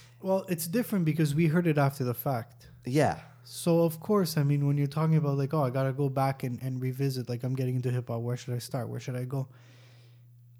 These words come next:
Speaker 1: I find it hard to say it's refreshing because, again, like we said about, like, when we were listening to certain acts in the first, uh, couple of episodes, we don't listen to,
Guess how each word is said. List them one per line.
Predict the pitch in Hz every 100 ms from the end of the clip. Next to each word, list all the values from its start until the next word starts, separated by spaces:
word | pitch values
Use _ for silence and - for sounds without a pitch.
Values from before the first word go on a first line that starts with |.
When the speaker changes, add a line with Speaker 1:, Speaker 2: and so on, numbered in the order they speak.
| - - -
Speaker 1:
I | 165
find | 160 185 175
it | 165
hard | 147 156 151
to | 156
say | 135 127
it's | 117
refreshing | 123 - 147 156 120 120
because, | 117 - 120 113 - - - - - - - - -
again, | 143 131 131 127 123 - - - -
like | 131 127 -
we | 131
said | - 127
about, | 120 123 123
like, | 127 120 -
when | 131
we | 143
were | 156
listening | 160 160 160 156
to | 156 131 - - - - - - - - - - - - - -
certain | - 156 139 139
acts | 139 139 139 -
in | 127
the | 127
first, | - 143 139 - -
uh, | - - - - - - - - - - - - -
couple | 135 127
of | 139
episodes, | 156 - 131 120 - 139
we | 160
don't | 185 160
listen | 156 156 160 151
to, | 143 135 131